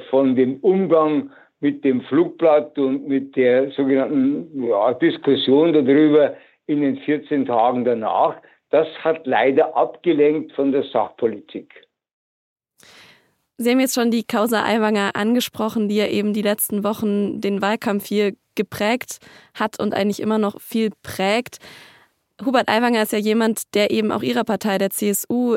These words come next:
Speaker 2: immer wieder Probleme, äh, bereitet hat, auch in diesem Wahlkampf. Trotzdem scheint die Solidarität in der C S U groß zu sein für Hubert Aiwanger. Warum ist das denn so?
Speaker 1: Ja, also die Sympathie für Aiwanger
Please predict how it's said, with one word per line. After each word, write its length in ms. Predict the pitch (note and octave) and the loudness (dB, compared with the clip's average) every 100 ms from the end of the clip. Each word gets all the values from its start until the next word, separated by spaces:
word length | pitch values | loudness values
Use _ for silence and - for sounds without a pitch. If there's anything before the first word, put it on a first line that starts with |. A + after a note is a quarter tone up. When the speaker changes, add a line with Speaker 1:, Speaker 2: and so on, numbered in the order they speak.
| - | -2
Speaker 2:
immer 300 | G#3+ A3 G3+ | 0 0 2
wieder 240 | A#3 D4+ F#3 | 2 2 0
Probleme, 840 | - F#3 F#3 F3+ F3+ F3+ - F3+ | -2 -4 -2 0 0 -2 -2 -2
äh, 40 | |
bereitet 440 | F3 F#3 F3+ F3+ G3+ | -2 -4 -4 -4 -6
hat, 200 | F#3 - | -6 -6
auch 100 | - | -6
in 80 | F#3 | -4
diesem 260 | F#3 F3+ | -4 -4
Wahlkampf. 580 | G3 F3+ - G3+ G#3 - - - - _ | -2 -4 -2 -2 -4 -6 -20 -20 -20 _
Trotzdem 500 | - G#3 - - C4 | -4 -4 -4 -2 -2
scheint 300 | B3 A3+ A#3 | 0 0 0
die 60 | A3 | 0
Solidarität 960 | G#3+ G#3 - - G3 G3 - G#3 A3+ - | 0 -2 -4 -4 -2 -4 -4 -4 -4 -4
in 100 | G3+ | -4
der 140 | G3+ | -4
C 180 | - G#3 | -2 -4
S 160 | F#3+ - | -4 -4
U 320 | A3+ B3 A#3 _ _ _ - | -2 0 -2 _ _ _ -12
groß 420 | - A#3+ D#4 - | -2 0 0 -2
zu 80 | F3 | -6
sein 260 | F3 E3+ E3+ | -4 -4 -4
für 160 | F3+ | -4
Hubert 240 | F3 F3 - | -4 -4 -4
Aiwanger. 580 | E3+ E3+ F#3+ E3+ E3+ - _ | -4 -4 -4 -4 -4 -8 _
Warum 320 | - F#3+ B3 B3 | -6 -2 0 -2
ist 160 | - | -4
das 120 | G#3 - | -6 -6
denn 160 | E3 | -8
so? 240 | F3+ F3+ F3+ _ _ _ _ _ _ _ _ _ - | -6 -8 -10 _ _ _ _ _ _ _ _ _ -12
Speaker 1:
Ja, 100 | G#2+ | -2
also 440 | A2+ C3 C3 C3 | 2 2 2 0
die 200 | B2+ C3+ - | -2 -6 0
Sympathie 720 | G3+ G3 D3+ C3+ - D#3+ G#3 - | 0 2 0 0 -2 -4 -4 -4
für 240 | - D3+ - | 0 2 2
Aiwanger 680 | C3 D#3 E3 D#3+ D#3+ D#3 | 2 4 4 4 4 2